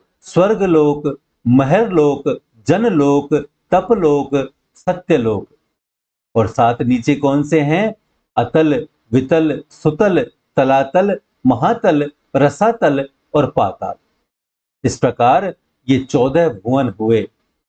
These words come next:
तो भुवन चारि दस भूधर भारी, भूधर अर्थात बड़े बड़े पर्वत, सुकृत अर्थात पुण्य रूपी, सुख बारी अर्थात सुख रूपी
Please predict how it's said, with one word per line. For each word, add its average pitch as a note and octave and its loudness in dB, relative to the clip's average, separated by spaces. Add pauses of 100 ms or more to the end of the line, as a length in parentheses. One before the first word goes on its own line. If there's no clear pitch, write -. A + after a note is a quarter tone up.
(200)
तो B2 2
भुवन C3+ 0
चारि A#2 0
दस E3+ -2 (500)
भूधर B2 0
भारी, G#2 -4 (440)
भूधर A#2 0 (440)
अर्थात A#2 0 (520)
बड़े F#3 0
बड़े C3 -2 (160)
पर्वत, A#2 -2 (1200)
सुकृत D#3+ -2 (160)
अर्थात A#2 -2 (100)
पुण्य A3 2
रूपी, F#3+ 0 (1080)
सुख - -4
बारी A#2 0 (240)
अर्थात A2 0 (400)
सुख - -4
रूपी A#2 0